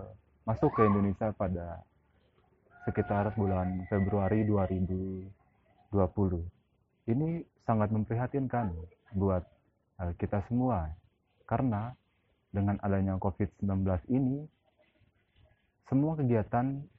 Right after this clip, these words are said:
terkendala, bahkan ada kegiatan yang tidak bisa dilaksanakan dan ditunda pelaksanaannya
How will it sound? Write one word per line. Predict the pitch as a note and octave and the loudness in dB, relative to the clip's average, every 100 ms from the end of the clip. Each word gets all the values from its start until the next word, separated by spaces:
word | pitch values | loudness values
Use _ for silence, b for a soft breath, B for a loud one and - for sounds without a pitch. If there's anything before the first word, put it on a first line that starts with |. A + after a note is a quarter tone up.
| _ - | _ -8
terkendala, | A2+ A2 B2+ A2+ F2+ F2 F#2+ | -4 2 4 4 2 -2 -2
bahkan | G#2 G2+ D3 E3+ E3+ - _ _ _ _ _ _ _ - | -2 0 -2 -2 -6 -14 _ _ _ _ _ _ _ -6
ada | D#3 E3 | -2 0
kegiatan | D3 A#2+ A#2+ - C3+ | 2 2 2 2 0
yang | B2+ G#2 | 0 0
tidak | A#2+ B2 - | 2 0 0
bisa | A2 - A2 | -2 0 0
dilaksanakan | G2+ F#2+ - G2 G2 A#2+ C3+ A2+ | 0 -4 -4 -4 -4 -6 -6 0
dan | G#2+ | 2
ditunda | G2+ A2 - D3+ A#2 F#2 | 2 0 -2 0 0 -2
pelaksanaannya | F#2+ F2+ - G2 - A2 F#2+ | -4 -4 -2 -2 0 -2 -4